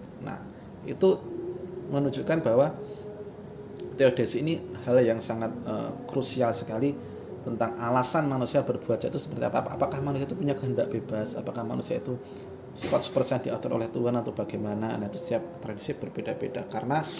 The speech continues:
nanti, eh, manusia kalau mau berbuat jahat bisa aja nanti menyalahkan Tuhan. "Oh, saya sudah ditakdirkan sama Tuhan mencuri ini," dan sebagainya.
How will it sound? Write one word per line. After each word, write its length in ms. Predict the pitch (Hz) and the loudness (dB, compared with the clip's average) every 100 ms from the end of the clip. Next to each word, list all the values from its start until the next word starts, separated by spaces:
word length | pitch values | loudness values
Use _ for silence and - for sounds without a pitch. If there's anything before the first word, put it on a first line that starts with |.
| - - - - - 123 | -2 -2 -8 -6 -6 0
nanti, 400 | 120 123 180 151 | 0 2 2 2
eh, 60 | - - - - - - - - | -4 -6 -8 -10 -10 -10 -10 -10
manusia 480 | 120 123 123 - 170 | -2 0 2 2 0
kalau 220 | 160 139 139 | 2 4 4
mau 140 | 131 | 2
berbuat 280 | 110 120 110 | 4 4 4
jahat 280 | 120 170 - | 4 4 2
bisa 240 | 117 123 | 0 2
aja 160 | 139 202 | 4 2
nanti 220 | 151 170 | 2 2
menyalahkan 560 | 156 147 139 - 139 139 | 2 4 2 2 0 0
Tuhan. 240 | 156 127 156 | -2 -2 -2
"Oh, 80 | 165 | -2
saya 160 | 170 | -4
sudah 240 | 156 - 127 | -2 2 4
ditakdirkan 560 | 131 127 135 127 127 | 4 2 0 0 0
sama 240 | 131 131 127 | 2 0 0
Tuhan 320 | 127 127 127 - - - | 0 2 0 -6 -16 -2
mencuri 480 | 135 123 131 135 139 | 0 4 4 4 4
ini," 160 | 131 | 2
dan 160 | 127 113 | 2 -2
sebagainya. 560 | - 120 117 113 120 | 0 0 2 2 0